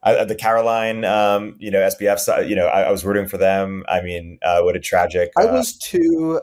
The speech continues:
Speaker 2: I, I actually felt like that was a case where he could have gotten closer to the source, because there's,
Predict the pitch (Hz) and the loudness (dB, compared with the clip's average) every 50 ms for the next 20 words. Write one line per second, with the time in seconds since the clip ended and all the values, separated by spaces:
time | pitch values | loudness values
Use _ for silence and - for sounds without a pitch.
0 | - 170 156 165 160 165 165 165 - 190 196 226 247 220 294 247 226 226 185 147 | 2 2 2 2 2 0 -4 -4 0 2 4 4 2 2 0 -2 0 0 0 0
1 | 170 175 185 175 170 170 151 - - 127 127 131 - - 151 151 127 147 135 - | 0 0 0 0 0 0 0 0 2 0 0 0 0 0 -2 0 2 2 2 0
2 | 113 - - 113 107 110 - - 123 120 123 123 123 123 - 120 123 120 - 131 | 0 -2 -2 0 0 0 0 0 2 2 2 0 0 0 0 -2 -2 0 2 2
3 | 120 120 117 - 131 - 139 120 107 143 143 139 131 - - - | 2 2 2 0 -2 -2 0 2 2 2 2 2 0 -2 -4 -8